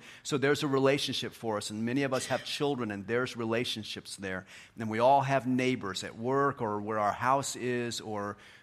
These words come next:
uh, who we play basketball with or whatever those things are. We all are surrounded by neighbors.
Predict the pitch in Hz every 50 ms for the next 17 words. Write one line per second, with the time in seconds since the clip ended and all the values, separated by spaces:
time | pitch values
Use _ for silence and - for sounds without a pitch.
0 | _ _ - 107 107 107 104 120 127 127 117 - - - 127 123 113 113 110 110
1 | 110 107 - - 110 123 123 131 143 - - - 139 110 131 123 123 120 120 120
2 | 123 120 123 120 117 - 107 98 95 98 107 117 117 131 143 143 151 131 131 127
3 | 120 - - 120 113 113 107 110 110 101 98 98 98 98 101 107 117 131 135 131
4 | 117 - - 123 117 117 113 117 117 120 107 - 104 101 95 101 98 95 92 95
5 | - 80 85 76 - - - - - -